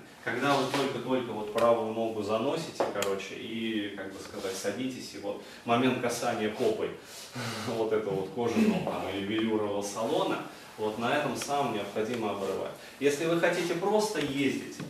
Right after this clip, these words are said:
просто наслаждаться там поездками, то необходимо максимально вжиться, то есть вплоть до того, что вы какое-то время ходите по автосалонам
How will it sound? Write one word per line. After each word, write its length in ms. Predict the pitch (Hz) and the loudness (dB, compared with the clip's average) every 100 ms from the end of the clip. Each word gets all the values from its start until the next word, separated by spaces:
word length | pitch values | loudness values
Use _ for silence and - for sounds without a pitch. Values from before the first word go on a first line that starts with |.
| - - | -12 -8
просто 340 | 131 151 - 131 | 0 2 0 -2
наслаждаться 680 | 117 120 120 117 107 104 104 | -4 -2 -2 0 0 -2 -4
там 160 | 98 98 | -6 -2
поездками, 640 | 110 - - - 110 101 101 - - | -2 -2 -4 -6 -6 -6 -8 -12 -6
то 60 | |
необходимо 520 | 117 127 127 135 151 139 | -2 0 0 -2 -2 -2
максимально 800 | 120 - 120 127 135 127 113 110 - | -4 -6 -4 -2 0 0 0 -2 -6
вжиться, 420 | 120 120 - - - | -6 -4 -6 -8 -10
то 100 | - | -10
есть 100 | - | -10
вплоть 240 | 117 113 | -6 -6
до 140 | 113 110 | -4 -2
того, 240 | 120 - | -2 -2
что 280 | - 110 - - 117 | -4 -6 -6 -8 -6
вы 80 | 117 | -2
какое-то 400 | 120 117 117 113 | -2 -2 -2 0
время 320 | 113 117 107 - | 0 -2 -4 -4
ходите 300 | 117 107 101 - | -4 -4 -6 2
по 140 | 107 | 2
автосалонам 800 | 107 110 - 107 139 170 139 - | 2 -2 -2 0 2 2 0 -2